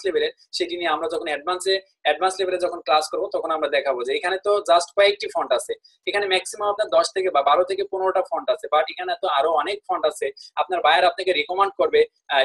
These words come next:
রিকোয়ারমেন্টস থাকবে যে আমাকে এই ফন্ট ইউজ করে দাও, সেই ফন্টটি আমরা কি করে ইউজ করব সেটি আমরা পরবর্তী কোনো ক্লাসে দেখব। ওকে, তাহলে আমরা about us দিলাম, এখন হচ্ছে এখান থেকে কনটেন্ট দিব। তাহলে আমরা কনটেন্ট নেওয়ার জন্য আমরা এখানে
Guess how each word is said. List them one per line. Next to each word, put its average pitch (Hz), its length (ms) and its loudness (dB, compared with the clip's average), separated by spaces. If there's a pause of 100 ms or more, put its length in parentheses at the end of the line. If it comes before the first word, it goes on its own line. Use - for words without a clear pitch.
রিকোয়ারমেন্টস 196 420 0
থাকবে 170 220 0
যে 156 100 4
আমাকে - 180 -2
এই 196 160 6
ফন্ট 185 200 -2
ইউজ 156 180 -10
করে 151 140 -2
দাও, 135 160 2
সেই 196 160 0
ফন্টটি 185 260 -4
আমরা 180 180 -6
কি 175 140 -10
করে 175 180 -2
ইউজ 156 120 -8
করব - 100 -10 (460)
সেটি 175 240 -2
আমরা 160 140 0 (120)
পরবর্তী 165 460 -6
কোনো 151 160 -6 (240)
ক্লাসে 127 380 -2
দেখব। - 180 -8 (1400)
ওকে, 156 160 0
তাহলে 165 240 6
আমরা 196 100 4 (100)
about 214 260 4
us 202 140 2
দিলাম, 202 160 4
এখন 190 260 0
হচ্ছে 196 200 -2
এখান 190 140 -4
থেকে 220 160 -2 (140)
কনটেন্ট 208 420 2
দিব। 135 120 -6 (160)
তাহলে 151 200 0
আমরা 180 200 0
কনটেন্ট 180 420 -2
নেওয়ার 190 180 0
জন্য 175 140 -2
আমরা 165 160 0
এখানে 175 280 -2